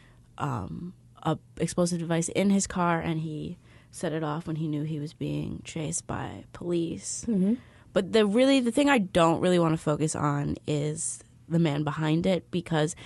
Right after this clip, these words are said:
Speaker 1: every time something like this happens, we have shootings, we have horrible attacks like this, there is this sort of narrative to make the person who committed all of this sort of seem like they had a troubled life
Speaker 2: Mm-hmm.
Speaker 1: and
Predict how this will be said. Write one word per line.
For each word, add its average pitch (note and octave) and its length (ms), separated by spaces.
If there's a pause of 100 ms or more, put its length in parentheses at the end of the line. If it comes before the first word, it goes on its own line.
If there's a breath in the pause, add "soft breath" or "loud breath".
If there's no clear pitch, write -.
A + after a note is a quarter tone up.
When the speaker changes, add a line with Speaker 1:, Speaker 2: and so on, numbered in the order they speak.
(240 loud breath)
Speaker 1:
every G#3 300
time E3+ 240
something D3+ 280
like D3 200
this D3 240
happens, D3 720 (260 loud breath)
we C3 140
have C#3+ 180
shootings, D3+ 680
we D3 160
have D3+ 440 (400 loud breath)
horrible E3+ 320
attacks - 440
like D3 180
this, D3 460 (320 loud breath)
there D#3+ 160
is E3 160
this D3+ 280
sort D#3 320
of C#3+ 160
narrative D3+ 840
to D3 240
make D3 340
the D#3+ 80
person D3 640 (360 soft breath)
who F3 140
committed F#3 460
all F3 180
of E3 120
this D3+ 260
sort D#3 300
of D3+ 100
seem D#3 560
like - 500 (460 loud breath)
they G#3 80
had G#3+ 240
a B3 100
troubled C4+ 540
life C#4 800
Speaker 2:
Mm-hmm. G3+ 160
Speaker 1:
and G3+ 420